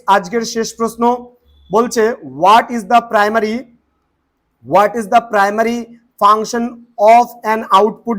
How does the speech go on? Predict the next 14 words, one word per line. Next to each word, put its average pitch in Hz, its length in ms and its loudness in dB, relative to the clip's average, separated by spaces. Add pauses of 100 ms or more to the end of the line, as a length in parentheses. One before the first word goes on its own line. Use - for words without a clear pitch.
device? 202 360 2 (1500)
কি 226 60 -8
বলছে? 240 280 0
To 254 260 -4 (300)
enter 220 300 0 (800)
data 208 380 4 (880)
into 226 300 -4
a 247 280 2
computer। 202 420 -2 (1160)
তাহলে 202 140 -2 (180)
what 208 200 4 (100)
is 233 140 -6
the 247 160 0
primary 208 380 -2